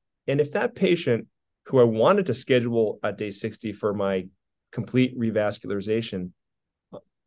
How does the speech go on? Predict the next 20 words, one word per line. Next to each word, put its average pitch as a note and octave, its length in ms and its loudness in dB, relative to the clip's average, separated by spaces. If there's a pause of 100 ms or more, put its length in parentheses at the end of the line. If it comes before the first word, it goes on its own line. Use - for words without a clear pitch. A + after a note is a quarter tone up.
died B2+ 400 4
at F#2+ 100 -2
day G2 160 -2
thirty, A2+ 600 2 (640)
well, C3+ 120 0
then D3 160 4
they D3 100 2
wouldn't G3 240 0
have D3+ 80 -2
lived C3+ 240 2
long B2 320 2
enough B2 220 0
to A2 100 -8
qualify A#2+ 800 2
for G#2+ 180 -6
being C3 540 2
in A#2 140 -4
my G#2 240 -4
complete G#2 360 -6
revascularization G2 1120 -4